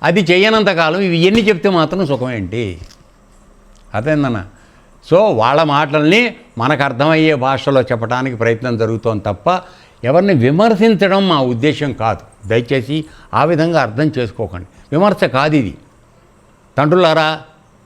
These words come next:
మన జీవితం అయిపోతోంది, గంట కొడుతున్నారు మనకి, మనం ఎంతకాలం ఉంటామో తెలియదు. ఈ ఉన్న కొద్ది సమయాన్ని సద్వినియోగం చేసుకుందాం, మంచి తోవకు పెడదాం. ఇంతవరకు తెలియక తప్పు చేసాం, పర్వాలేదు,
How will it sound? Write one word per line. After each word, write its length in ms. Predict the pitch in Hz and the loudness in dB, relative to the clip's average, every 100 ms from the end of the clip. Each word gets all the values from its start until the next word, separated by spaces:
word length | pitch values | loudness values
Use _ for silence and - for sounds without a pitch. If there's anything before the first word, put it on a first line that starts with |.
| _ _ _ _ - | _ _ _ _ -16
మన 220 | 113 117 | -6 -2
జీవితం 360 | 120 135 180 180 | 0 2 2 2
అయిపోతోంది, 680 | 160 170 196 170 156 98 78 - _ _ _ _ - 110 | 0 0 0 2 0 -2 -8 -18 _ _ _ _ -10 -2
గంట 180 | 143 180 | 0 0
కొడుతున్నారు 540 | 170 180 180 190 175 | 0 0 2 2 2
మనకి, 380 | 156 131 85 78 - _ _ _ _ - | 2 -2 -4 -12 -18 _ _ _ _ -6
మనం 120 | 131 | -2
ఎంతకాలం 520 | 131 131 156 170 165 | 0 0 0 2 2
ఉంటామో 260 | 156 143 135 | 2 0 -2
తెలియదు. 400 | 113 123 110 90 - - 151 | -2 -2 -2 -6 -16 -8 0
ఈ 40 | |
ఉన్న 260 | 165 208 233 | 2 4 2
కొద్ది 300 | 196 185 185 | 2 0 0
సమయాన్ని 380 | 190 175 170 131 | 2 2 0 0
సద్వినియోగం 440 | 139 147 143 127 | 0 2 0 0
చేసుకుందాం, 560 | 113 110 - 104 92 98 - - 147 | -2 -4 -4 -10 -10 -12 -20 -6 0
మంచి 280 | 202 190 | 2 2
తోవకు 400 | 185 185 165 135 | 2 4 2 2
పెడదాం. 360 | 131 127 120 95 - _ _ _ - | 0 0 0 -4 -10 _ _ _ -2
ఇంతవరకు 460 | 160 208 202 175 180 | 2 4 4 2 2
తెలియక 360 | 156 185 180 | 2 2 2
తప్పు 260 | - 156 165 | 0 0 0
చేసాం, 340 | 165 131 127 | 0 2 -2
పర్వాలేదు, 520 | 95 156 175 151 104 | 0 2 2 0 -4